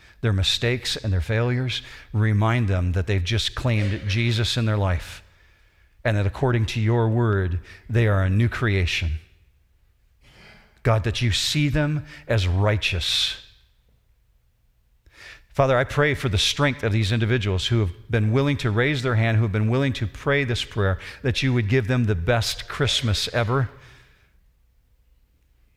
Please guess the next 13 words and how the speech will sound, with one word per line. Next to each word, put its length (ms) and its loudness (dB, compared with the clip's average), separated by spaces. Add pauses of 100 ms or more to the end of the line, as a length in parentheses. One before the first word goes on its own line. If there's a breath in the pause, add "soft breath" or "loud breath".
(520)
God, 180 2
that 100 0
this 200 0
would 120 0
mean 300 2
so 260 0
much 280 0
more 240 0
to 120 -6
them 140 0
after 340 -2
understanding 880 0
this, 520 -4